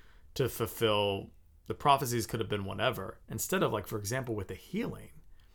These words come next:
Well, when people are sick and they're dying, that is part and parcel of being a, a part of a world that i-,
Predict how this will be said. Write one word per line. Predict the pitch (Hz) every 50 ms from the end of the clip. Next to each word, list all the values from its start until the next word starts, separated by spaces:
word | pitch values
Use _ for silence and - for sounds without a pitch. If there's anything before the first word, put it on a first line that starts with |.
| - - - - - - - - - - - - -
Well, | - 131 120 117 110 - - - - - -
when | - 123 117
people | - 156 190 196 185 135
are | 104 95
sick | - - - - 208 214 - -
and | 107 95
they're | 98 98
dying, | 98 98 101 123 165 139 - - - - - 165 - - - - - - - - - - - - - - - -
that | 117 117 127 143 156 - - -
is | 131 127 120 113 113
part | - - - 123 117 113
and | - 104
parcel | - - 107 104 101 - 113 107 101
of | 101 98
being | - 104 101 101 101 98 98 - - - - - - -
a, | -
a | -
part | - - - 110 104 101
of | 95 107
a | 101
world | 98 104 107 104 101 104 101 101 107
that | 98 98 104 - - - - - - - - - - - - - - -
i-, | 135